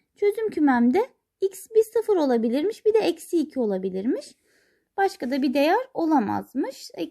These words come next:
yani iki farklı değer alabilir deriz.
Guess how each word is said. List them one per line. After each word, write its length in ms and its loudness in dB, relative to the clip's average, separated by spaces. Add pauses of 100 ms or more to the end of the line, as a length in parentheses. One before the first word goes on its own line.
yani 360 2
iki 220 -4
farklı 440 -6
değer 240 -2
alabilir 520 -4
deriz. 340 -16